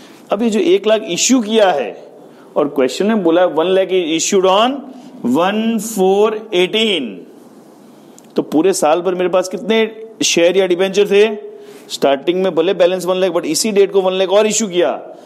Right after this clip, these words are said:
तो full year मेरे पास कितने share या debenture? टू लाख। Interest will be calculated on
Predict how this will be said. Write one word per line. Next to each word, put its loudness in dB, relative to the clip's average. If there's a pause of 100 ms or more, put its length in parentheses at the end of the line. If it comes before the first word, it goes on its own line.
(220)
तो 0
full 0
year 4
मेरे -2
पास 0
कितने -2
share 0
या 2
debenture? 0
टू 2
लाख। 6 (560)
Interest 0
will -4
be 0
calculated 0
on 0